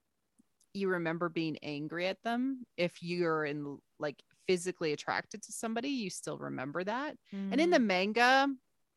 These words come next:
Speaker 1: um, like, the main lead, he hates her
Speaker 2: Mm-hmm.
Speaker 1: because of how she's behaving towards him, because she's pushy and she's like,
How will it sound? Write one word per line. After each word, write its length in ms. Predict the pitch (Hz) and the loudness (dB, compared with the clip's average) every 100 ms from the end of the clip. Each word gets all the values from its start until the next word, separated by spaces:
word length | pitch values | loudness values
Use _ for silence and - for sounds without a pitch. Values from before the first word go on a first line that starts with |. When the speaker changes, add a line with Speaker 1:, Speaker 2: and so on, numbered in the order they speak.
| _ _ _ _ _ _ _ _ _ | _ _ _ _ _ _ _ _ _
Speaker 1:
um, 420 | 175 170 165 156 165 _ _ _ _ _ _ _ _ - 90 | 0 2 0 -4 -12 _ _ _ _ _ _ _ _ -14 -12
like, 400 | 92 196 180 - - _ | -2 0 0 -4 -20 _
the 100 | 185 196 | -4 0
main 320 | 190 196 185 | 2 0 -2
lead, 320 | 180 175 156 | -2 -2 -4
he 680 | - - 214 208 202 185 156 - _ - | -12 -12 -8 -6 -6 -8 -10 -14 _ -20
hates 920 | - - - - 170 151 214 - - - | -14 -14 -14 -10 -6 -6 -6 -12 -8 -2
her 360 | 294 339 381 381 - _ _ | 0 0 -4 -10 -18 _ _
Speaker 2:
Mm-hmm. 480 | 214 208 185 180 170 | -6 -4 -6 -6 0
Speaker 1:
because 200 | 220 202 | 2 2
of 120 | 196 | 2
how 280 | - 185 185 | 2 4 4
she's 320 | - 202 175 | 2 -4 -4
behaving 640 | - 160 165 156 185 202 220 | -4 -4 -4 -4 -2 -4 -6
towards 380 | 226 214 214 | -6 -4 -4
him, 140 | 240 226 | -4 -4
because 260 | - 170 | -6 -10
she's 160 | - - | -10 -10
pushy 360 | - 277 - 156 | -8 -6 -6 -6
and 100 | 147 | -8
she's 200 | - 151 | -12 -12
like, 180 | 110 | -12